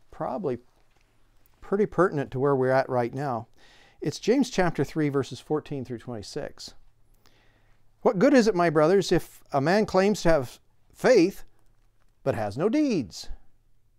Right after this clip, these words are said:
Can such faith save him? Suppose a brother or sister is without clothes and daily food. If one of you says, 'I wish you well, keep warm and well fed'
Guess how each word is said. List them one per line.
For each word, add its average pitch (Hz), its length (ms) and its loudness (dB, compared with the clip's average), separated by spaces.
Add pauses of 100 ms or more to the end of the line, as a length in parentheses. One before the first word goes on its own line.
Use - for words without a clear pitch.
(680)
Can 135 180 -4
such 160 240 2
faith 175 300 0
save 143 320 -2
him? 240 180 -2
Suppose 220 380 -2
a - 20 0
brother 214 400 4
or 170 60 0
sister 240 360 -4
is 160 140 0
without 170 340 2
clothes 190 360 -2
and 139 160 -4
daily 202 240 0
food. 247 440 -2 (800)
If 135 200 -6
one 190 160 2
of 185 80 0
you 180 100 2
says, 185 640 2
'I 123 200 0
wish 139 300 2
you 233 120 4
well, 254 540 6
keep 156 300 -8
warm 269 440 -2
and 240 100 -2
well 262 160 -2
fed' 214 520 -8